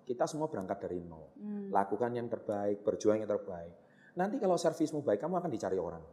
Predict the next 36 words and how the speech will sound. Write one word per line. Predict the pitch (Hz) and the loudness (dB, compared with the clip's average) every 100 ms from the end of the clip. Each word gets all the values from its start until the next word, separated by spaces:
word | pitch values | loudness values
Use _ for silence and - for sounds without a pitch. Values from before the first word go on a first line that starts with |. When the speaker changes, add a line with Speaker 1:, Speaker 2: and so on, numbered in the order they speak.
| - | -2
Speaker 1:
Itu | 131 214 | 0 4
Speaker 2:
Hmm. | |
Speaker 1:
udah | 160 113 | 8 8
otomatis. | 117 147 143 135 139 - - - | 8 6 4 2 0 -4 -14 8
Hukumnya | 156 147 156 160 165 | 10 12 10 8 8
itu | 165 | 10
algoritma | 226 180 175 165 165 165 190 | 12 12 12 12 12 10 8
kehidupan | 185 147 147 202 | 8 8 8 8
seperti | 202 202 175 185 | 10 10 10 12
itulah. | 196 139 - - - - | 12 12 6 -8 -8 2
Speaker 2:
Iya. | 190 170 - | 2 2 -6
Speaker 1:
<laughs> | - | 6
Jangan | 127 117 139 | 8 10 10
cari | 143 151 | 12 12
algoritma | 151 143 135 131 | 12 12 10 10
YouTube | 143 139 - 170 | 8 8 6 6
lah. | 131 175 | 6 10
Speaker 2:
<laughs> | |
Speaker 1:
Algoritma | - - - - 302 | 12 12 12 12 12
kehidupan | 359 311 302 | 12 12 12
Speaker 2:
Algoritma | 302 302 - - | 12 10 4 0
Speaker 1:
seperti | - - 247 - | 10 12 12 12
itu. | 392 | 12
Speaker 2:
YouTube | 180 277 | 12 12
beda-beda | 254 247 294 294 | 12 12 12 12
soalnya. | 262 | 12
Speaker 1:
Beda-beda. | 214 240 269 262 | 12 12 12 12
Speaker 2:
<laughs> | |
Tiap | 254 220 202 - | 12 12 12 12
Speaker 1:
Ini | |
Speaker 2:
bulan | 262 254 | 12 12
Speaker 1:
algoritma | 208 - | 12 12
Speaker 2:
beda. | 262 269 | 12 12
Speaker 1:
kehidupan | 240 220 254 | 12 12 12
seperti | 240 214 240 | 12 10 10
itu. | 240 | 12